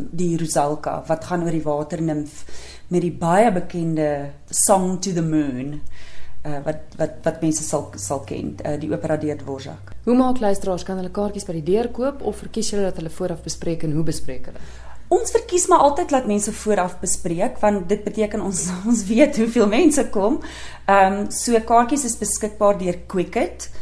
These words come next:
Speaker 1: wat 'n fantastiese aanlyn platform is en, ehm, ek dink ons het nou al so baie in, in sosiale media daai, daai link uitgestuur, so ek dink dit sal baie maklik wees om daarop af te kom. Anders kan jy net search vir, vir,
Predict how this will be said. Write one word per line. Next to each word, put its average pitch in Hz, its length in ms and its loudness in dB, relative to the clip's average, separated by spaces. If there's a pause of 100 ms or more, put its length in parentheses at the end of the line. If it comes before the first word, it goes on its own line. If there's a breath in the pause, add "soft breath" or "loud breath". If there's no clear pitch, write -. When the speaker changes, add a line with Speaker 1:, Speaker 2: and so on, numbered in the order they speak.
(280 loud breath)
Speaker 1:
wat 175 280 4
'n 175 200 2
fantastiese 208 840 0
aanlyn 175 600 0
platform 170 540 0
is - 340 -4
en, 165 340 -4
ehm, 156 220 -4
ek - 140 -10
dink 190 160 -4
ons 208 120 -6
het 202 160 -6
nou 190 120 -2
al 180 140 -2
so 214 280 -2
baie 175 320 6
in, 175 200 -2
in 170 140 -4
sosiale 180 440 -2
media 170 380 0
daai, 160 400 2
daai 175 160 4
link 185 300 0
uitgestuur, - 520 -2
so 240 120 -2
ek 208 100 -6
dink 190 120 -4
dit 220 120 -8
sal 196 120 -4
baie 175 160 4
maklik 180 340 -2
wees 190 180 -8
om 196 60 -6
daarop 165 220 -2
af - 160 -2
te - 80 -8
kom. 311 260 -2 (340 loud breath)
Anders 208 240 2
kan 208 160 4
jy 202 80 0
net 208 160 -2
search 185 360 -4
vir, 160 380 2
vir, - 180 -8